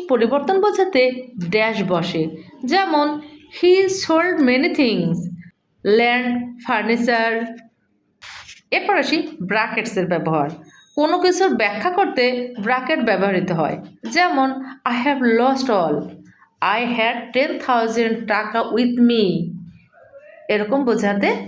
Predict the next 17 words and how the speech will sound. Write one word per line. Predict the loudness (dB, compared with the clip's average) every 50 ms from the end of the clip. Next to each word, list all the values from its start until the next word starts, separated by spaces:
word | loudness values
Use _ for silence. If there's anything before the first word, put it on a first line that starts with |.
| -12 -12 -8 -4
ব্র্যাকেট | -2 -2 -2 0 -2 -2 -2 0 0
ব্যবহৃত | 0 0 0 0 0 0 -2 -2 -2
হয়। | -2 -4 -4 -10 -16 -20 -20 _ _ _ _ _ _ _ _ _ _ -20 -20 -20 -20 -20 -20 -20 -20 -20 -20 -20 -20 -20 -20 -20 _ _ _ 0
তো | 0 0 2 0
বন্ধুরা, | 0 0 0 0 0 0 0 -2 -6 -12 -10 -6 -2 -2 0
আজ | 0 0 0 0 0
এই | 0 0
পর্যন্তই। | -2 -4 -4 -6 -8 -8 -8 -8 -8 -8 -8 -10 -14 -18 -20 _ _ _ _ _ _ _ _ _ _ _ _ _ _ _ _ -4 -2
বন্ধুরা, | -2 0 0 0 0 0 -2 -4 -8 -10 -8 -6 -4 -2
আজকের | -2 -2 -2 -4 -4 -6 -4 -6
ভিডিওটি | -4 -2 0 0 0 0 0 -2 0 0
বারবার | -2 -2 -2 -2 -4 -4 -2
প্র্যাকটিসের | -2 -2 -2 -2 -4 -4 -2 -2 -2 0 0
মাধ্যমে | 0 0 0 -2 -4 -2 -2 -2 -2 -4 -6 -10 -14 -18 -20 _ _ _ _ _ _ -4
তোমরা | -4 -2 0 -2 -2 -2 -4
পাংচুয়েশন | -4 -4 -4 -4 -4 -4 -4 -2 -2 -4 -4 -4 -4
সম্পর্কে | -4 -4 -4 -6 -2 -2